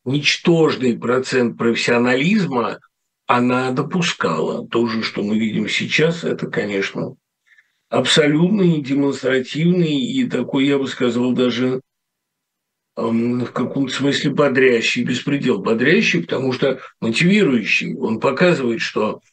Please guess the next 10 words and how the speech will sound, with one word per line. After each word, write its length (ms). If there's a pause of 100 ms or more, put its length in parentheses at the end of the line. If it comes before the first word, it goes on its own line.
(220)
нам 200
приходится 480
бороться 480
с 100
настоящим 800
адом, 300
и 80
если 440
не 160
мы, 340